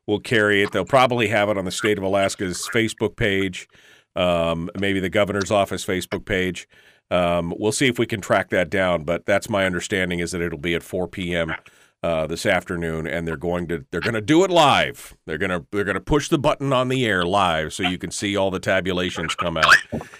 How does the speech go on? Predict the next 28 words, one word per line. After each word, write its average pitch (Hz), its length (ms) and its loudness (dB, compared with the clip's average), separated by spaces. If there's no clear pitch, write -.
and, 85 360 -2
uh, 80 320 0
and 92 160 -4
everything 85 460 -4
else. 85 380 -4
Um, 87 420 -2
<clears throat> 185 240 0
Joe, 135 240 2
somebody 147 420 2
asks, - 500 0
"What's 110 280 -6
on 156 160 -2
your 107 120 -2
hat?" 82 440 -8
They 90 160 -2
wanna 90 260 -2
know 87 160 0
what 92 220 -2
is 85 200 -6
the 82 60 -8
symbol 82 420 -6
on 76 120 -4
your 71 160 -8
hat. 67 240 -10
Somebody 71 400 -10
asked 67 240 -12
that. 55 240 -14
That's, - 280 -4